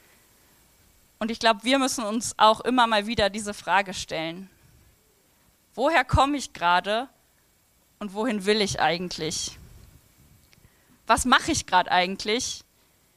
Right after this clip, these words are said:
Wie geht's mir überhaupt? Was brauche ich? Ich glaub, in den meisten Fällen, wenn wir spontan diese Fragen gefragt werden würden, könnten wir nicht antworten. Wir könnten gar nicht sagen,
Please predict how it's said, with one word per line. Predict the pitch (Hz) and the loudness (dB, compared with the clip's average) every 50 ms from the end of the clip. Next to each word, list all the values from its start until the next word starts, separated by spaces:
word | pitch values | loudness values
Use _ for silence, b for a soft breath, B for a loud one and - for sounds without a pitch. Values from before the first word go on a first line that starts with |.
| _ _ _ | _ _ _
Wie | - 233 | -6 -6
geht's | 190 - 262 311 381 - - - | -4 -2 0 0 0 -2 -2 -2
mir | 254 226 165 | -2 -2 -2
überhaupt? | 190 170 185 175 196 208 175 180 220 262 - - - - - - - - - - _ _ _ _ _ _ _ _ _ _ _ _ - | 0 2 2 2 4 4 4 4 2 2 -2 -4 -6 -6 -6 -6 -12 -20 -20 -20 _ _ _ _ _ _ _ _ _ _ _ _ -2
Was | - - - - | -2 -2 -2 -2
brauche | - - 233 233 240 233 - 175 | -2 2 2 2 2 0 -4 -14
ich? | - - 180 - - - - - b b b b b b b b _ _ _ _ _ _ _ _ _ _ _ _ _ _ _ _ _ _ _ _ _ _ _ _ _ _ _ _ _ - | -14 -12 -12 -12 -12 -12 -14 -18 b b b b b b b b _ _ _ _ _ _ _ _ _ _ _ _ _ _ _ _ _ _ _ _ _ _ _ _ _ _ _ _ _ -10
Ich | - | -4
glaub, | - 226 262 - 294 | 0 0 0 0 0
in | |
den | 277 262 254 | -2 -2 0
meisten | 247 247 277 392 - - - 294 311 | 2 4 4 2 2 -2 -8 -8 -4
Fällen, | - 320 285 285 294 277 | 0 0 0 0 0 -2
wenn | 262 247 247 | -4 -4 -2
wir | 226 240 220 - _ _ | -2 -2 -2 -2 _ _
spontan | - - - - 285 302 - - - 277 277 285 277 | -10 -6 2 2 2 2 2 0 2 2 2 2 2
diese | 262 262 254 | -2 -6 -8
Fragen | - - 226 233 247 247 226 | -4 0 2 2 2 2 -2
gefragt | 233 - - - 220 226 226 _ - 185 | -8 -4 0 2 2 2 2 _ -10 -4
werden | 202 196 196 190 185 185 175 | 0 0 0 0 -2 -8 -10
würden, | 185 190 202 196 208 | -8 -8 -8 -8 -10
könnten | - - 233 220 226 220 | -10 -8 -8 -8 -8 -8
wir | 208 | -8
nicht | 214 208 208 - - | -8 -10 -8 -8 -6
antworten. | 202 226 220 - 160 170 170 - 160 156 180 - _ _ _ _ _ _ _ b b b b b b b b b b b b _ _ _ _ _ _ _ _ _ _ _ _ _ _ _ _ _ _ _ _ _ _ _ _ _ _ _ _ _ | -6 -6 -6 -4 -4 -4 -4 -4 -10 -16 -16 -16 _ _ _ _ _ _ _ b b b b b b b b b b b b _ _ _ _ _ _ _ _ _ _ _ _ _ _ _ _ _ _ _ _ _ _ _ _ _ _ _ _ _
Wir | - 190 226 | -8 -6 -4
könnten | - 277 262 302 285 | -2 0 0 2 4
gar | 233 240 247 | 4 4 4
nicht | 262 247 - | 2 0 2
sagen, | - 220 220 247 277 247 202 196 180 170 | 4 6 6 6 6 4 0 -6 -10 -10